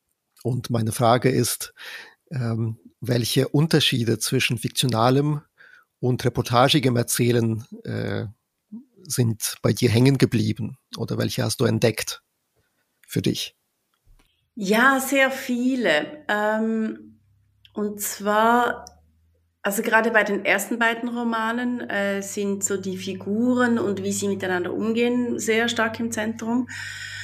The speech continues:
Speaker 2: Und das, ich meine, das ist ein riesiger Unterschied, wenn du echte Figuren hast, denen du, äh, versuchen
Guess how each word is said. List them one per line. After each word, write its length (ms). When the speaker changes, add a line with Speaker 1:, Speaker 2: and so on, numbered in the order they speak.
Speaker 2:
Und 500
das, 320
ich 200
meine, 160
das 180
ist 160
ein 160
riesiger 440
Unterschied, 440
wenn 140
du 240
echte 340
Figuren 440
hast, 240
denen 260
du, 180
äh, 180
versuchen 840